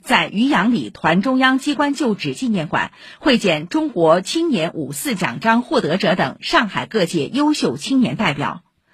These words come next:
团市委在中共一大纪念馆国旗广场举办青春新向党，奋进新时代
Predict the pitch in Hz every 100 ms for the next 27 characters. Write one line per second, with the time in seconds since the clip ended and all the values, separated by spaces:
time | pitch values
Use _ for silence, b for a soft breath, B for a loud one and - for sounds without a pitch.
0 | b b b - 131 294 370 202 117 -
1 | 220 170 175 311 311 247 165 262 302 202
2 | - 240 165 147 151 127 - 208 - 262
3 | 220 143 226 - - B B B 220 170
4 | 185 165 - - 330 302 311 311 285 294
5 | 339 359 359 202 175 107 85 B B -
6 | 330 233 208 160 - 320 330 - - 127